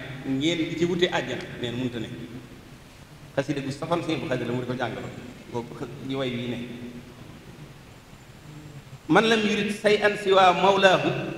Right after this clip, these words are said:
yasil lahu wa xayruhu awlaahu." Képp koo xam ne dem nga ba bëggoo lu dul Yàlla, da nga àgg ci Yàlla. Loolu moo baax. Yàlla na ko Yàlla defal. Bu ko defee tomb yi, sëñ bi wax na ci,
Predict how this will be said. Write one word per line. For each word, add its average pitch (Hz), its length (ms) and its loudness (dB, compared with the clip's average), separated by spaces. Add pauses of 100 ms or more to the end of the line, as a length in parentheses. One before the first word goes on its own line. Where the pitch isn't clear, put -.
(120)
yasil 180 380 4
lahu 147 300 4
wa 143 40 2
xayruhu 143 280 0
awlaahu." 117 360 -2 (960)
Képp 226 280 8
koo 196 140 10
xam 170 160 4
ne 160 80 4 (360)
dem 190 220 4
nga 175 120 4
ba 185 140 6
bëggoo 202 360 10
lu 202 80 2
dul - 180 0
Yàlla, 165 300 6 (680)
da 131 80 0
nga 135 80 -2
àgg 131 240 -6
ci 107 60 -6
Yàlla. 101 220 -10 (300)
Loolu 98 140 -10
moo 95 160 -10
baax. 87 140 -10 (240)
Yàlla 117 160 -4
na 117 60 -6
ko 110 100 -8
Yàlla 101 160 -6
defal. 98 200 -12 (1600)
Bu 147 100 2
ko 185 100 10
defee 196 260 4
tomb 185 280 8
yi, 160 100 6 (380)
sëñ 180 180 2
bi 175 80 8
wax 180 160 6
na 165 120 4
ci, 170 100 0